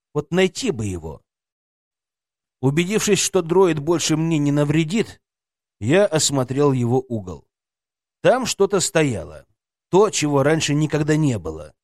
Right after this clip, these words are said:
Словно паук его охранял. Приблизившись, я заметил, что это было похоже на небольшие радужные яйца одного размера. Ровно пять штук. Но вот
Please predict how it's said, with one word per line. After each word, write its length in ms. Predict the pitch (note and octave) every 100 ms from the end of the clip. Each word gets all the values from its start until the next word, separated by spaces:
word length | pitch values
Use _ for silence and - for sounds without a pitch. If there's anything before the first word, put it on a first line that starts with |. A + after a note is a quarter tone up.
| _
Словно 340 | - F3 F3 E3+
паук 380 | - F#3 G3+ C#3
его 360 | D#3+ E3 - _ -
охранял. 800 | D#3 A2 D3+ E3 C#3+ E2 C#2+ _ _ _ _ _ _ _ _ _
Приблизившись, 800 | D#3 F3 D#3 F3 E3+ F#3 G#3 C3
я 160 | C#3+ D3+
заметил, 460 | C#3 C#3 D3+ D#3+ C#3
что 160 | -
это 280 | D3 D3 D3
было 220 | C#3 D3
похоже 420 | C#3+ C3+ D3+ C#3
на 100 | C#3
небольшие 580 | C#3 C3+ C3+ C3+ D#3+ D3+
радужные 500 | C#3+ C#3+ C#3 C#3 D3
яйца 400 | D3+ C3 G#2 -
одного 320 | G#2+ A2+ A#2
размера. 540 | A#2+ A#2+ G#2 F#2 D2+ F#2+
Ровно 400 | C3 A3+ G3+ F#3+
пять 260 | - C#3+
штук. 340 | - - A#2 - _ _ _ _
Но 120 | B2
вот 220 | C3+ C#3